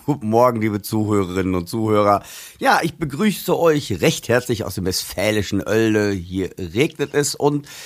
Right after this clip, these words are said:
es ist kälter geworden. Ich habe eben einen Winterstreudienstwagen gesehen, obwohl eigentlich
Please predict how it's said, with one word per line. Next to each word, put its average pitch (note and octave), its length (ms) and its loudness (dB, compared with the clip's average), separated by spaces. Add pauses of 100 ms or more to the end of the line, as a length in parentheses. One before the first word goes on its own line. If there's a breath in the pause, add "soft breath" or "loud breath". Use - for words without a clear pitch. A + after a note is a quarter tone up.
(140 loud breath)
es D#3 160 0
ist - 160 -4
kälter D3+ 340 4
geworden. A#2 580 4
Ich A#2 120 -2
habe D3 160 0
eben D#3 160 0
einen A#2+ 260 4
Winterstreudienstwagen F#2+ 1200 -2
gesehen, D2 280 -6
obwohl G#2 500 4
eigentlich - 400 -2